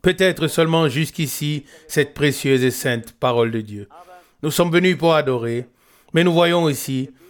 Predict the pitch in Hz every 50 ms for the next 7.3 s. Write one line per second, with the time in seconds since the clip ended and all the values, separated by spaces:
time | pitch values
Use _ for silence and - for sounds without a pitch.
0 | _ _ _ - 175 180 165 - - 165 - - - 139 139 127 120 120 123 123
1 | 123 127 - - - - _ _ _ _ - 175 160 - 165 160 - 185 185 180
2 | 160 165 165 143 139 160 147 143 143 147 - _ _ _ - - 147 151 160 165
3 | 180 180 180 170 185 190 185 185 170 147 147 139 139 131 117 123 131 135 135 139
4 | 139 143 143 _ _ _ _ _ _ _ - 147 - - 151 143 - - 160 147
5 | 143 135 - - 110 113 104 _ _ _ _ _ 156 170 _ _ _ _ _ _
6 | _ _ - - _ _ _ _ - - 151 147 139 135 127 - - - 131 120
7 | - - 120 104 101